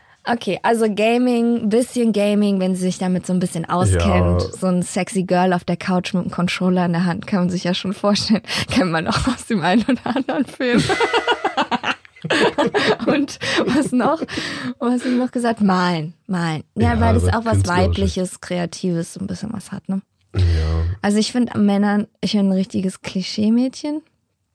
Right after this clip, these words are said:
Speaker 1: Ich find Gitarre spielen sexy.
Speaker 2: Okay.
Speaker 1: Wenn ein Typ Gitarre spielen kann, das find ich gut.
Speaker 2: Aber da ist ja auch eine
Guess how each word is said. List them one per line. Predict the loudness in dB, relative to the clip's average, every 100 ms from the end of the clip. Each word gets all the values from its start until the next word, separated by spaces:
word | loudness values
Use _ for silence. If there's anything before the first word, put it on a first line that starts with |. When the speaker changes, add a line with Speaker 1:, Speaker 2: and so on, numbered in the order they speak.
| _ _ _ -6 -2
Speaker 1:
Ich | 0
find | 2 2
Gitarre | 0 -2 -6 -2 -2
spielen | -2 0 2 2
sexy. | 2 -4 -6 -6 -2 -2 -2 _ -20 -10 -6 -6 -2
Speaker 2:
Okay. | 2 4 4 4 4
Speaker 1:
Wenn | 4 4 2
ein |
Typ | 2 0 0
Gitarre | 0 2 2 -2
spielen | 0 0 0
kann, | -2 -4 -4
das | -2 0
find | 0 -2
ich | -2 -2
gut. | -4 -2 -4 -8 -16 -12 -10 -12 -16 -20 _ _ -4
Speaker 2:
Aber | 0 2 4
da |
ist | 2 2
ja | 0
auch | 0
eine | -2 -2